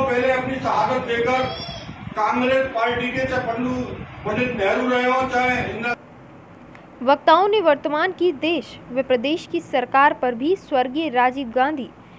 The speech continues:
Speaker 2: अन्य महापुरुषों के सिद्धांतों से उलट चलकर चलने वाला बताते हुए देश में महंगाई, बेरोजगारी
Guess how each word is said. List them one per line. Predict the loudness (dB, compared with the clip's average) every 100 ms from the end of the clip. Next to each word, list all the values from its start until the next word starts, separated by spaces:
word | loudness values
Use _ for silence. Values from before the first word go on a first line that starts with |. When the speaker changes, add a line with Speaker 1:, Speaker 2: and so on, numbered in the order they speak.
| -20 -20 -8 0
Speaker 2:
अन्य | 2 2
महापुरुषों | 2 2 2 -2 -2 -2
के | -2
सिद्धांतों | -2 -6 -2 0 0 -2 -4
से | -2 -2 0
उलट | 0 0 0
चलकर | 0 0 0 -6 -6 -16 -4
चलने | -2 0 2
वाला | 6 6 8 6
बताते | 4 2 4 2 4 0
हुए | -2 -4
देश | -2 -2 -2 -4
में |
महंगाई, | -2 0 4 4 4
बेरोजगारी | 2 2 0 0 2 2 2